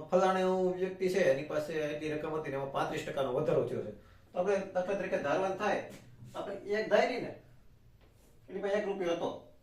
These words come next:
તો પાંત્રીસ ટકાનો વધારો છે તો શું થાય? એક પોઇન્ટ પાંત્રીસ. આ કઈ રીતે?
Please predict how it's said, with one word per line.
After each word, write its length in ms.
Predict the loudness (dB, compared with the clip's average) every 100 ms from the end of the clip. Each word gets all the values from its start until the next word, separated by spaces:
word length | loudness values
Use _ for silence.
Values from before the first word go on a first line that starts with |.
| -16
તો 80 |
પાંત્રીસ 500 | -14 -4 0 0 0
ટકાનો 300 | -4 2 2
વધારો 340 | 4 6 6 6
છે 80 | 2
તો 140 | 0
શું 160 | -2 -4
થાય? 180 | -4 -6 -12 -20 -20 -20 -20 -20 -20 -8
એક 220 | -6 -4
પોઇન્ટ 200 | -6 -2
પાંત્રીસ. 400 | -2 -2 -6 -14 -18 -20 -20 -20 -20 -20 -20 -20 -20 -20 -20 -20 -20 -20 -20 -20 -20 -20 -20 -20 -2
આ 160 | 0
કઈ 160 | 4 4
રીતે? 380 | 4 2 -4